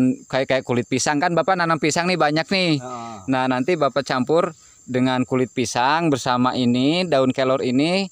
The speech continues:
Speaker 1: lalu Bapak campur dengan bonggol pisang.
Speaker 2: Bonggolnya.
Speaker 1: Ya, kalau ada mah pisang kepok, anaknya itu yang kecil itu,
Speaker 2: Heeh.
Speaker 1: tunasnya yang kecil, Bapak tumbuk lalu masukkan juga ke jerigen,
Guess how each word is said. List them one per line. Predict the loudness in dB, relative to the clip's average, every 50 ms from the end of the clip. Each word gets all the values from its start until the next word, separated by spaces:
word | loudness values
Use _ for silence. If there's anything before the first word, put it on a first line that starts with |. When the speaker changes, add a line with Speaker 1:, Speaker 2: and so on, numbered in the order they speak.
| -10 -20 -20 -20 -10
Speaker 1:
lalu | -4 0 0 2 2 2
Bapak | 2 2 0 0 0 0 -2 -2 0
campur | 0 0 0 0 0 0 -2 0
dengan | 0 0 0 0 0 0 0
bonggol | 0 2 2 4 2 2 0
pisang. | 0 0 0 2 2 2 2 2 2 0 -2
Speaker 2:
Bonggolnya. | -2 -6 -10 -8 -8 -8 -8 -8 -8 -10 -12 -14 -10 -4
Speaker 1:
Ya, | 0 0 2 2 0 0 -2 -4
kalau | -4 -2 0 2 2 2
ada | 2 0 0 0
mah | 0 0 -2
pisang | -2 -2 -2 -2 -2
kepok, | -2 -4 -4 -2 0 2 2 2 0 -2 -8 -6
anaknya | -2 -2 -2 -2 -2 -2 -2 0 0
itu | 0 0 0 0
yang | 0 0 0
kecil | -2 -4 -2 -2 0 0
itu, | 0 0 0 0 0 0 0 -2
Speaker 2:
Heeh. | -6 -10 -12 -12 -10 -10 -6 -2
Speaker 1:
tunasnya | 0 0 0 0 -2 -4 -4 -2 -2
yang | 0 -2 -2
kecil, | -4 -6 -4 -2 0 0 0 0 0 0
Bapak | -2 -2 -2 0 0 2 2 2 0 -2 -4 -8 -12 -20 -20 -20 -18 -6
tumbuk | -2 0 0 0 2 0 -2 0
lalu | 0 0 0 2
masukkan | 0 0 -2 -2 -2 0 0
juga | 2 2 2 0
ke | 0 0 -2
jerigen, | -2 0 -2 -2 0 0 0 0 0 0